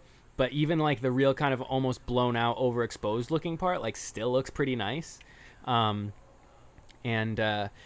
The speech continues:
yeah, I just thought everything looked really cool. It looked sort, very, like, timeless to me. Um, and I, I almost feel like, not that this is any sort of, like, official, uh, you know, survey on,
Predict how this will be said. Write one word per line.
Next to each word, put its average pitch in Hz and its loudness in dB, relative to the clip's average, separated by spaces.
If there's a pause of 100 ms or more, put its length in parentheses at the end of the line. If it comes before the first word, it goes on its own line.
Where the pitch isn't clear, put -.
(120)
yeah, 127 4
I 113 0
just 151 0
thought 147 4
everything 151 2
looked 139 -2
really 131 4
cool. 127 4
It 123 4
looked 131 0
sort, 156 -6
very, 165 2
like, 160 2
timeless 113 -4
to 104 -10
me. 104 -12 (380)
Um, 110 -2 (760)
and 131 2
I, 127 4 (160)
I 143 2
almost 202 2
feel 170 6
like, 151 4 (400)
not 156 4 (160)
that 120 -2
this 127 2
is 113 0
any 135 4
sort 120 2
of, 113 -2
like, 117 0
official, 110 -2
uh, 107 -2 (840)
you 117 -2
know, 104 -2 (300)
survey 120 4
on, 107 0